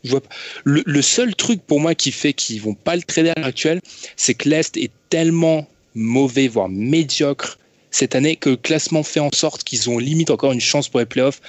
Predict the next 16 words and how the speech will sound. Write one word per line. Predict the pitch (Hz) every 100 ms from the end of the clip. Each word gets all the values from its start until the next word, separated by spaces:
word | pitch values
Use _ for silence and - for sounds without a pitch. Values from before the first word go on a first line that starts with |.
| - -
alors | - -
que | 120
leur | 104
début | 113 120 127
de |
saison | - 117 123 113
a | 101
été | 98 - 117 - _ _ _ _ -
vraiment | - 123 131
mauvais. | 123 117 107 98 - -
Ils | 127
ont | 127
encore | - 226
une | 196
chance, | - 208 -
hein. | 107